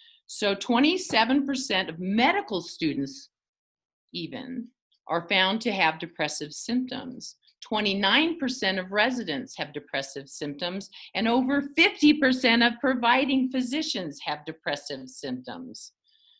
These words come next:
In Canada, in twenty seventeen, they did a survey of their physicians, and only twenty-nine percent of them showed depressive symptoms.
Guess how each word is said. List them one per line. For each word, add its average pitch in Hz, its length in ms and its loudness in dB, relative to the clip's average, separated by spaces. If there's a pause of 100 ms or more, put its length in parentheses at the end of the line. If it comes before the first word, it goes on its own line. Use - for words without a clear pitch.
(280)
In 196 160 2
Canada, 240 880 2
in 185 120 -4
twenty 220 360 -2
seventeen, 190 880 -2
they 180 120 -2
did 196 160 -4
a 190 60 -6
survey 190 520 -2
of 156 100 -4
their 156 200 -4
physicians, 151 760 -6 (260)
and 226 140 4
only 262 280 6
twenty-nine 294 800 2
percent 208 380 -4
of 175 100 -2
them 180 180 -4
showed 185 320 -2
depressive 175 600 -4
symptoms. - 880 -2